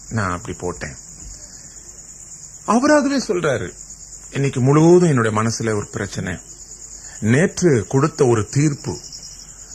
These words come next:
ஒரு வாலிபனுக்கு நான் கொடுத்த தீர்ப்பு,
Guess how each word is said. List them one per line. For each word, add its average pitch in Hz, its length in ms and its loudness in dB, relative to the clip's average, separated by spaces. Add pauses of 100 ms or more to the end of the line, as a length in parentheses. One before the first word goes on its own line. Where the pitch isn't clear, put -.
(200)
ஒரு 95 180 -2
வாலிபனுக்கு 135 760 2
நான் 107 220 2
கொடுத்த 110 340 -2
தீர்ப்பு, 101 500 -6